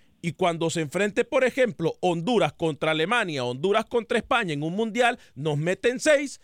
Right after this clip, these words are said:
nos meten cinco, como le hicieron a Panamá con Brasil, o como Honduras también le hizo con Brasil, y dijimos, y decimos nosotros,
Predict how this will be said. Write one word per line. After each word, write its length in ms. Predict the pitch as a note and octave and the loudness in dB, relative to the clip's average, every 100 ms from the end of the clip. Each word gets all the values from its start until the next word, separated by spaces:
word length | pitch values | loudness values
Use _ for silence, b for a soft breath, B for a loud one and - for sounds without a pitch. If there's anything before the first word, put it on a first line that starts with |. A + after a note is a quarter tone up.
| _ | _
nos 180 | - B2+ | -6 -4
meten 380 | C#3+ E3 A3 A3+ | -2 -2 -2 -2
cinco, 560 | - D#4+ C#4+ - C4 | 0 0 0 0 0
como 220 | - E3 C3+ | 0 -4 -2
le 80 | |
hicieron 260 | B2 D#3 F#3 | -2 -2 -2
a 80 | G#3+ | -2
Panamá 340 | B3 B3 C4 | -2 -2 -2
con 160 | B3+ D4 | -2 0
Brasil, 420 | C#4 A3+ B3+ C4 - _ | 0 0 -2 -2 -8 _
o 120 | D#3 | -2
como 220 | D3+ C#3+ | 0 -2
Honduras 300 | C3+ E3 G3 | -2 -2 -2
también 240 | A3 G#3+ A3+ | -2 -2 -2
le 40 | |
hizo 100 | A3 | -2
con 100 | A3+ | -2
Brasil, 320 | B3 G#3+ A3+ - | -4 -4 -6 -6
y 80 | G#3+ | -6
dijimos, 440 | G3 G3+ E3 A2+ _ _ | -2 -2 -2 -6 _ _
y 100 | G3 | -2
decimos 280 | F#3+ A#3 | -2 -2
nosotros, 260 | A3+ F#3+ A#2+ | -2 -2 -4